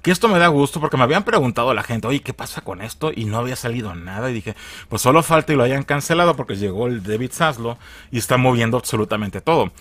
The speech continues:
Por suerte no canceló esto porque sabe que puede generar dinero, ¿no? Entonces, me imagino que por eso tiene luz verde. Se dice, como dije antes, que, eh,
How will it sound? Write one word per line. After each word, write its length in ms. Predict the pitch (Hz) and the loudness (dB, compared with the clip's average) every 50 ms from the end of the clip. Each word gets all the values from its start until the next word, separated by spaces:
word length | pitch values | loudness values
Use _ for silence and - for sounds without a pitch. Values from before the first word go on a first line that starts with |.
| - - - - - - | -20 -20 -20 -20 -10 0
Por 180 | - 139 139 - | 4 4 4 4
suerte 340 | - - 185 185 185 - 190 | 4 2 0 2 2 2 2
no 220 | 175 156 165 180 | 4 4 4 4
canceló 500 | - 202 190 180 - 165 156 151 156 151 | 4 2 0 2 4 4 6 8 8 6
esto 240 | 143 123 - - 147 | 6 4 2 -6 -8
porque 260 | 127 131 - - 127 | -6 -6 -6 -6 -6
sabe 380 | - - - 156 147 160 170 165 | -4 0 2 2 4 2 0 -2
que 180 | - - 147 | -2 -6 -6
puede 280 | 123 - - 120 123 131 | -6 -4 -4 -2 -2 -2
generar 480 | - - 139 120 104 101 98 98 98 98 | -2 -2 -2 -2 -2 -2 -4 -4 -6 -6
dinero, 480 | 95 92 90 98 104 101 85 76 80 - | -6 -6 -6 -6 -6 -8 -8 -10 -12 -12
¿no? 220 | 85 95 135 185 196 _ _ - - - - - - - - - | -12 -10 -10 -10 -12 _ _ -20 -20 -20 -20 -20 -20 -20 -20 -8
Entonces, 760 | - - 143 147 127 - 165 165 175 170 - - - - - - | 0 2 2 2 4 4 4 4 4 4 -2 -6 -6 -8 -10 -8
me 160 | 107 123 123 | -4 -2 -2
imagino 420 | 120 117 107 - - 135 143 147 | 0 -2 -2 -4 -4 -4 -4 -4
que 100 | - 139 | -4 -6
por 180 | - - 98 101 | -6 -6 -6 -6
eso 140 | 107 - 120 | -6 -8 -8
tiene 180 | - 120 110 104 | -6 -6 -6 -6
luz 200 | 95 98 87 80 | -6 -8 -10 -8
verde. 300 | 87 90 80 - - - - - - - - - - - - - | -8 -8 -8 -10 -14 -20 -20 -20 -20 -20 -20 -20 -20 -20 -20 -20
Se 220 | - - - 135 123 | -12 -6 0 2 2
dice, 300 | 135 170 190 - - - | 2 2 0 0 -2 -2
como 200 | 156 139 123 123 | 0 0 0 0
dije 180 | 139 131 - 160 | 0 0 -2 -2
antes, 280 | 160 151 - 131 - | -2 -2 -4 -4 -4
que, 400 | - - 123 117 113 117 120 - - | -2 -2 0 2 2 0 0 -4 -6
eh, 160 | - 110 - | -10 -10 -12